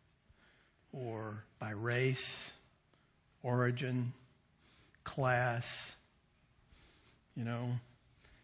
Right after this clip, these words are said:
uh, whatever, whatever you look down upon or judge someone, but because of these things, the worst person you, you can imagine the most unworthy person you can imagine is the person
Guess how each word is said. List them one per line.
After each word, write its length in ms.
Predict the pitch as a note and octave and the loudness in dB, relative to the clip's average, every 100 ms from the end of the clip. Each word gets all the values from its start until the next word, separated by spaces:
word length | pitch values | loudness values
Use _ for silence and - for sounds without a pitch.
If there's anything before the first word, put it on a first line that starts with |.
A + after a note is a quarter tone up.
| _ _ _ _ | _ _ _ _
uh, 280 | B2+ G#2+ A2 A#2+ B2+ - _ _ _ _ - _ - _ _ | -10 -8 -6 -6 -6 -10 _ _ _ _ -20 _ -20 _ _
whatever, 500 | C3 C#3 C#3+ C#3+ C#3+ | 2 6 8 8 6
whatever 300 | D3 D3 D#3+ | 8 8 10
you 200 | D3 D#3+ | 10 12
look 220 | E3 E3+ | 10 10
down 240 | D#3 D3 D3 | 10 10 10
upon 380 | C3+ B2 A#2+ A#2 | 6 4 4 4
or 60 | |
judge 300 | B2 C#3+ C#3+ | 4 6 6
someone, 460 | - C#3+ A#2+ A2 A2 | 6 2 2 0 -2
but 180 | A#2 B2+ | -4 -4
because 320 | A#2 C3 G#2+ | -2 -2 -2
of 100 | A#2+ | -4
these 220 | A#2+ G#2 - | -6 -6 -6
things, 440 | C3 A#2 A#2 - - - - - _ | -8 -6 -8 -10 -18 -20 -20 -20 _
the 80 | A#2+ | -6
worst 380 | A2+ C#3 D#3 - | 8 8 8 6
person 380 | E3 C3 D3+ C3+ | 4 4 4 2
you, 80 | |
you 180 | B2+ B2+ | 2 0
can 140 | B2+ B2+ | 2 2
imagine 580 | A#2+ G2+ G2+ A#2 G#2+ G2+ - _ _ - _ _ - | 2 0 -4 -6 -8 -10 -16 _ _ -20 _ _ 0
the 60 | B2+ | 2
most 220 | A#2+ - | 2 2
unworthy 680 | A#2+ A#2 C3 D#3 E3 E3 E3 | 0 2 6 8 8 8 4
person 460 | D#3+ D3 B2 D3 | 4 0 2 0
you 80 | A#2+ | 0
can 120 | B2 | 0
imagine 580 | A2+ A2 G#2 G2 A2 A2 - _ - _ | -4 -4 -6 -8 -8 -10 -14 _ -20 _
is 220 | - C3 C3+ | 0 0 4
the 80 | |
person 600 | C#3+ - B2+ G#2 - A2+ | 2 2 0 0 -4 -4